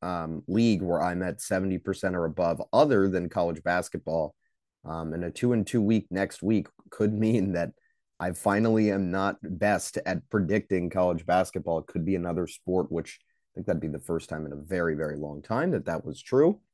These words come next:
Uh, but it is possible. Um, but happy with those predictions. They're going four and oh. Um, I was predicting, I think, round of thirty-two matches, the third round. At the, at this point, it's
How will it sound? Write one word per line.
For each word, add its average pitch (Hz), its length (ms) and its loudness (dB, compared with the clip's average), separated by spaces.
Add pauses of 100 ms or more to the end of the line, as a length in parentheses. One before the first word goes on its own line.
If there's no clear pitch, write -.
(160)
Uh, 73 260 -8 (120)
but 120 240 6 (380)
it 92 120 4
is 104 220 2
possible. 92 680 -2 (400)
Um, 113 480 4
but 120 240 6 (440)
happy 127 300 4
with 113 240 2 (100)
those 107 280 -2
predictions. 101 480 -2
They're 95 180 6
going 95 300 0
four 101 260 2
and 90 80 -2
oh. 87 340 -2
Um, 82 400 -2 (140)
I 92 80 4
was 87 180 -2
predicting, 95 580 0
I - 580 -20
think, 131 160 0
round 98 260 4
of 92 60 -4
thirty-two 104 760 0 (220)
matches, 165 560 -4
the 90 100 -2
third 113 360 2
round. 120 320 0
At 113 100 -4
the, 104 140 0
at 90 160 -2
this 117 160 0
point, 95 240 0
it's - 240 -6